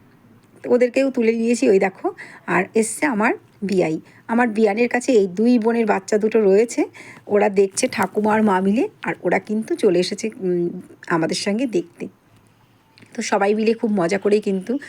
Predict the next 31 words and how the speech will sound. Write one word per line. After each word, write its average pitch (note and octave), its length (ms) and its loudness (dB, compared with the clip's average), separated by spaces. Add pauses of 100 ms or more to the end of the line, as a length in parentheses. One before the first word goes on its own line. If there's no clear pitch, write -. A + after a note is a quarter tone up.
(260)
দেখলাম, A3 320 -2
কিন্তু D4 460 2 (300)
ভিতরে B3 400 2
না C#4 100 2
বন্ধুরা, A#3 400 0
আহ, A3 720 -6
মানে G#3+ 380 0 (800)
ফটো A3+ 260 -2
তোলা B3 240 2
বারণ G3 320 0
ছিল, G3 200 -2
সেই G3+ 160 -2
জন্য G#3+ 160 -2
তোমাদের G3+ 240 -2
সঙ্গে A#3+ 240 -6
শেয়ার G3 280 -4
করতে F#3+ 240 -10
পারলাম F3+ 320 -4
না। A#3 180 -8
তো D4+ 100 -2
যতটুকু A#3+ 460 -4
পেরেছি A#3 460 -2 (240)
ততটুকু A#3 420 -6
শেয়ার F#3 260 0
করেছি। E3 360 -8 (800)
জানো B3 200 0
তো D4+ 100 -4
বন্ধুরা, C4 300 0
এটা A#3 280 0
হচ্ছে B3+ 240 0
নীলদর্পণ, F3 640 2